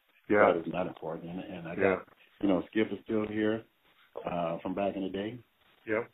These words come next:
Speaker 2: And he's been, you know, through a lot and around the corner, but we're back, and we've been, you know, been out on the road together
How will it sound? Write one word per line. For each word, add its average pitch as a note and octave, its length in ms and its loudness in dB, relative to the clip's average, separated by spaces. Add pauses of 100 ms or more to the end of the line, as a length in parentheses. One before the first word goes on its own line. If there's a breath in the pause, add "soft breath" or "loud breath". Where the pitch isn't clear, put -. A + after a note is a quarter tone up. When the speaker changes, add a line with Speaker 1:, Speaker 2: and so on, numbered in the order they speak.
(160)
Speaker 2:
And G2 180 0
he's G#2 200 4
been, G2+ 360 2
you A2 80 0
know, F#2 160 2
through G2 180 2
a F#2+ 60 2
lot G2 160 2
and F#2+ 100 -2
around F#2+ 280 0
the G2 60 -4
corner, G2+ 220 -2
but F#2 120 -2
we're F#2+ 100 2
back, F#2+ 260 -2 (520 loud breath)
and F2+ 100 -2
we've F#2+ 120 2
been, F#2+ 260 2
you A2+ 80 -2
know, F2 220 0 (120)
been G2 140 2
out F#2 280 -2
on F#2+ 100 -2
the F#2+ 60 -2
road F#2+ 220 0
together F#2 340 0